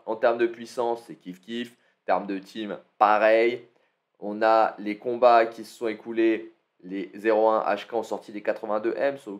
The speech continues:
qui on avait parié pour un gros coup. Il n'y a pas eu de match de ouf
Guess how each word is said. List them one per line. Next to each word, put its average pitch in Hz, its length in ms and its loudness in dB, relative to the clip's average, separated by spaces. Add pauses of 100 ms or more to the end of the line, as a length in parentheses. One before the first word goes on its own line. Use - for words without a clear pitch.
qui 120 180 -12
on 107 80 -8
avait 95 140 -4
parié 101 320 -4
pour 92 180 -6
un 92 60 -4
gros 98 220 -6
coup. 127 260 -10 (420)
Il 110 60 0
n'y - 20 8
a 110 60 6
pas 139 220 8
eu 160 160 -2
de 123 120 2
match 127 460 2 (100)
de 120 320 0
ouf 151 440 -2